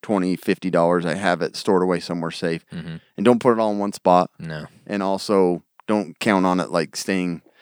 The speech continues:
Speaker 1: safe in your home. Like, you wanna have it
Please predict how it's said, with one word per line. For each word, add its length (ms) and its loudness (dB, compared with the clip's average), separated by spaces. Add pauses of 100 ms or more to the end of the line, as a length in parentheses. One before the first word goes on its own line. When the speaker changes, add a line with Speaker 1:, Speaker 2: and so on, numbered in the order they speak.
(280)
Speaker 1:
safe 460 -2
in 180 -4
your 120 -6
home. 460 -4 (280)
Like, 220 -2
you 100 0
wanna 360 0 (140)
have 240 2
it 100 -2